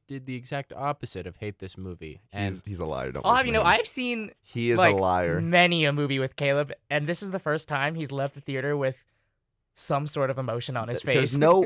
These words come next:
Speaker 2: okay. Well, let's get into it then.
Speaker 1: Let's
Speaker 2: Um,
Speaker 1: get into it, shall we?
Speaker 2: Joker, obviously,
Speaker 3: Let's
Speaker 2: uh,
Speaker 3: talk about
Speaker 2: if you
Speaker 3: that.
Speaker 2: guys don't know, which I'm sure you do know, uh, Joker is obviously a, I guess, reboot of, it's not even really a reboot, but just a, a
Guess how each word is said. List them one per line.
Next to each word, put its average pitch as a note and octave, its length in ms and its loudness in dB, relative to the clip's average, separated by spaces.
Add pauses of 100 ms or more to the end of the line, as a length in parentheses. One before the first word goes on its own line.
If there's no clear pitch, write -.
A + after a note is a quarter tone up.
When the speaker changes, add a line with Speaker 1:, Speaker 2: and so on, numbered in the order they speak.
(140)
Speaker 2:
okay. D#2+ 300 -2 (100)
Well, C#3+ 100 0
let's G#3 160 4
get E3+ 140 4
into A#2+ 240 -2
it D2 80 -4
then. C2+ 160 -6 (400)
Speaker 1:
Let's A2+ 220 6
Speaker 2:
Um, A2 40 4
Speaker 1:
get D#3+ 160 8
into A#2 280 0
it, G2+ 100 -2
shall D#3 280 4
we? D#3+ 120 -2
Speaker 2:
Joker, C#3 500 4
obviously, C3 600 2 (100)
Speaker 3:
Let's - 100 -8
Speaker 2:
uh, G2+ 160 6
Speaker 3:
talk G2 140 -4
about - 220 -12
Speaker 2:
if A2+ 60 -4
you A2 60 -4
Speaker 3:
that. B2 60 6
Speaker 2:
guys B2 140 4
don't A#2 260 0
know, G#2 180 2
which G2+ 180 -2
I'm F#2 120 -6
sure A2 200 -6
you G2 160 -6
do G2 200 -4
know, E2+ 380 -4
uh, F2+ 180 -4
Joker G2+ 480 -6
is F2 140 -8
obviously F2+ 680 -6
a, F2 300 -6 (120)
I F2+ 60 -10
guess, F#2 160 -10
reboot G#2+ 540 -8 (100)
of, F#2+ 420 -4
it's F#2 80 -18
not - 80 -2
even B2+ 140 -4
really A2 160 -2
a F2 60 -4
reboot, E2+ 360 -8
but G#2 200 -6
just F#2+ 140 -12
a, G2 200 -6 (520)
a F#2 340 -4